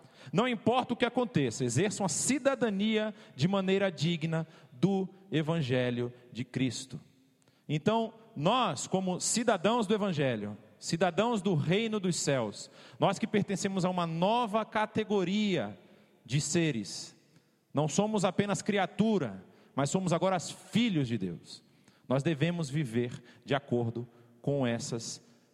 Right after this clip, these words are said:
prerrogativas, e ele vai apresentar essas prerrogativas mais aqui à frente.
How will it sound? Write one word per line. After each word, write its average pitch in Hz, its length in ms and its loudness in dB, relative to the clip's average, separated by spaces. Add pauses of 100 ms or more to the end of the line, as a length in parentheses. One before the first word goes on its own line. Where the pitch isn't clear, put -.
prerrogativas, 123 840 0
e 131 60 2
ele 156 140 0
vai 143 220 0
apresentar 131 440 -2
essas 120 180 -4
prerrogativas 127 600 -2
mais 127 240 -2
aqui 147 200 -2
à 170 60 0
frente. 180 540 -4